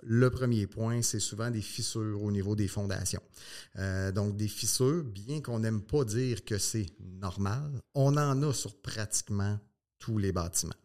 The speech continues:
Ça va toujours être la forme, la nature, la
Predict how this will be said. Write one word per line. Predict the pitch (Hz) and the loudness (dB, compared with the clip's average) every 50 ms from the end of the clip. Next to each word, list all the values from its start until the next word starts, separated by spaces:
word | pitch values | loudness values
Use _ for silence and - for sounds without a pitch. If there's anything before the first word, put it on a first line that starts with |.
| _ _ _ _ _ _ _ _ - | _ _ _ _ _ _ _ _ -14
Ça | - 107 104 | -8 -4 -2
va | 117 113 | -2 0
toujours | - 143 127 147 196 175 | 2 2 2 2 0 0
être | 151 123 - | -2 -2 -2
la | 117 101 101 | -2 -4 -4
forme, | - - - 147 143 139 120 110 104 90 - - | -6 -6 -4 -2 -2 0 -2 -2 -4 -6 -6 -6
la | 110 107 104 107 | -2 -2 0 2
nature, | 110 117 131 127 - - - - 143 135 131 123 127 107 | 2 2 2 2 0 -2 0 0 2 2 2 2 0 0
la | 98 90 | 0 -2